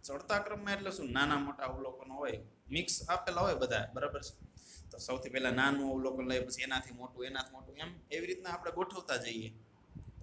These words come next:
ઈ ચડતા ક્રમમાં અવલોકનો ગોઠવાય અથવા તો ઉતરતા ક્રમમાં પણ આપણે ગોઠવી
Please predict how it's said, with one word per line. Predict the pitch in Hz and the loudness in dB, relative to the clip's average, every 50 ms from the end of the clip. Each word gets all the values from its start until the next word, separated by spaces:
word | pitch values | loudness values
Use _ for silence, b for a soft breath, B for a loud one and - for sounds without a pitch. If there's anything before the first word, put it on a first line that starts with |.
| 127 123 | -4 -2
ઈ | 123 147 | 0 2
ચડતા | 147 147 - 165 156 151 - | 2 2 4 4 4 4 2
ક્રમમાં | 147 147 156 151 151 147 | 0 -4 -4 -4 -4 -4
અવલોકનો | 151 147 147 147 151 147 147 147 147 | -2 -4 -4 -4 -6 -6 -6 -6 -6
ગોઠવાય | 147 - - 147 151 - - - 165 | -8 -10 -12 -16 -20 -20 -18 -16 -16
અથવા | - - 185 180 185 185 | -10 -6 -4 -4 -4 -4
તો | 196 226 - - - - - - - _ _ _ - - 180 | -6 -8 -8 -10 -14 -20 -20 -20 -20 _ _ _ -14 -12 -6
ઉતરતા | - - 165 - - 135 123 139 | -4 -4 -4 0 0 0 0 2
ક્રમમાં | 131 131 131 127 123 127 | 0 0 -2 -2 -2 -4
પણ | 131 143 131 131 | -4 -2 0 0
આપણે | 131 - 135 131 | 0 0 -2 -4
ગોઠવી | 139 135 - 131 113 | -4 -6 -6 -6 -6